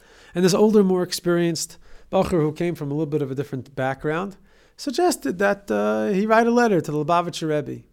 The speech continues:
Now, the Lubavitcher Rebbe got more mail than anybody in the United States, besides maybe the president,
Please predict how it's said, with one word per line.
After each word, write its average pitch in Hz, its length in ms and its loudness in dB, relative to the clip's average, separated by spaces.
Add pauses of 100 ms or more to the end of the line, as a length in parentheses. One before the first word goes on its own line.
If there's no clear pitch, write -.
Now, 190 120 -14
the 196 160 -10
Lubavitcher 208 300 -8
Rebbe 190 200 -4
got 165 180 0
more 170 160 -4
mail 165 240 -2
than 139 100 -4
anybody 139 420 -4
in 131 80 -12 (340)
the - 80 -10
United 143 240 -4
States, 160 240 -6
besides 135 320 -8
maybe 135 140 -6
the 120 80 -8
president, 123 560 -8